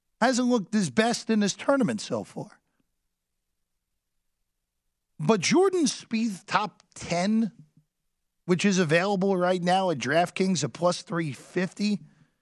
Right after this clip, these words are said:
Jordan Spieth top twenty. I like a little more in the top twenty. I would like a, I would like about plus one fifty. It's flipped at plus one oh five right now on Spieth,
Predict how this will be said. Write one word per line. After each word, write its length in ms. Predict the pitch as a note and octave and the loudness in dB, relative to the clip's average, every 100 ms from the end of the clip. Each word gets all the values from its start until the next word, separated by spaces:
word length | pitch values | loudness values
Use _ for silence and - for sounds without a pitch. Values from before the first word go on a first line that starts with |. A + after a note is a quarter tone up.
| _ _ _ _ _ _ _ | _ _ _ _ _ _ _
Jordan 340 | C3+ A3 A3+ G3 | 2 4 4 0
Spieth 500 | - G3+ G3 F#3+ - | -4 -4 -2 -4 -4
top 360 | - E3+ - - | -2 -2 -6 -16
twenty. 640 | - E3 F#3 A3+ A#3 G#3 _ _ _ _ _ _ _ _ _ - | -6 0 2 2 0 -2 _ _ _ _ _ _ _ _ _ -2
I 320 | D#3 C3 C3+ | 0 2 0
like 280 | C3+ D3+ C3+ | 0 0 0
a 20 | |
little 140 | C3+ B2+ | -2 0
more 160 | C3 | -2
in 40 | A#2+ | -2
the 60 | |
top 240 | - B2 - | -2 -4 -4
twenty. 400 | - B2+ A2 - _ _ | -12 -12 -12 -16 _ _
I 100 | F3 | -2
would 100 | G3 | 0
like 200 | E3 E3 | 0 0
a, 80 | D3 C#3+ | -2 -2
I 120 | F3 | -2
would 100 | F#3 | 0
like 240 | E3+ E3+ | -2 -2
about 220 | C#3+ C#3+ - | -2 -4 -2
plus 200 | D#3 - | -6 -6
one 180 | B2+ | -8
fifty. 340 | G#2+ D#3 A#2+ A#2+ | -8 -8 -8 -8
It's 100 | - | -8
flipped 320 | - C3+ - | -6 -6 -8
at 80 | - | -6
plus 220 | D#3 B2+ | -4 -2
one 120 | C3+ | -4
oh 60 | G#2+ | -6
five 380 | - D#3 B2 A#2 | -2 0 0 -4
right 160 | A2 | -6
now 160 | A2+ G#2+ | -6 -6
on 100 | G2 | -8
Spieth, 360 | - C#3+ G#2 | -8 -6 -8